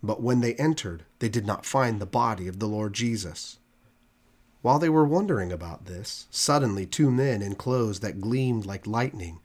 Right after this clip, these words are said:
stood beside them. In their fright, the women bowed down with their faces to the ground, but the men said to them, "Why do you look for the living among the dead?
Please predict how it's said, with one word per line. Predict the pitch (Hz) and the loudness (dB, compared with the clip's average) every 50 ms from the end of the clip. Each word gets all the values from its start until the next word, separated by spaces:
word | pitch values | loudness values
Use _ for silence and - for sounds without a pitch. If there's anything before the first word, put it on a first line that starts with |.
| - - - _ | -20 -20 -20 _
stood | - - - - 160 151 135 | -4 -4 4 6 6 6 6
beside | 131 131 - - 117 120 131 139 110 87 | 6 4 2 4 4 2 2 2 -2 -6
them. | - - - - - - - - - - - - _ - - - _ _ _ | -10 -14 -18 -20 -20 -20 -20 -20 -20 -20 -20 -20 _ -20 -20 -20 _ _ _
In | 135 139 151 | 6 6 8
their | 139 123 110 | 8 6 4
fright, | - - - - 156 175 196 131 104 98 - - - - _ | 0 -4 -6 -4 -2 -2 0 -2 -2 -4 -8 -12 -16 -14 _
the | 113 113 113 | -4 -2 0
women | 104 131 151 143 117 98 95 95 | 2 2 2 2 2 0 -2 -4
bowed | 92 95 117 117 120 120 113 113 | -4 -2 0 2 2 0 0 0
down | 120 127 131 120 110 107 98 | 0 0 0 0 0 -2 -2
with | 95 98 98 | -4 -6 -6
their | - 107 104 | -6 -6 -6
faces | - - 135 131 - - 123 | -2 -2 -2 -2 -2 -6 -6
to | - - 101 | -6 -6 -6
the | 104 | -6
ground, | 92 104 110 110 110 104 95 90 90 90 | -4 -4 -2 -2 -2 -2 -4 -6 -8 -8
but | 92 113 - | -8 -6 -4
the | - 107 | -2 -2
men | 101 113 139 143 123 101 101 | 0 0 0 0 0 0 0
said | - - 127 113 98 | 0 0 0 0 -2
to | - 117 | -2 -4
them, | 104 101 92 90 90 - - - - - - - - _ | -4 -4 -4 -6 -8 -10 -14 -20 -20 -20 -20 -20 -10 _
"Why | - 117 123 139 | 2 2 4 4
do | 147 | 4
you | 156 156 151 | 2 2 2
look | 139 127 127 156 190 185 - - | 2 2 4 4 2 2 0 -4
for | - - | -6 -2
the | 127 123 120 | 2 2 4
living | 120 151 160 156 123 107 | 4 4 4 4 2 4
among | 110 113 117 117 117 | 4 4 4 4 2
the | 107 104 | 2 0
dead? | 101 127 143 143 117 90 95 - | 0 -2 -2 -2 -6 -8 -10 -14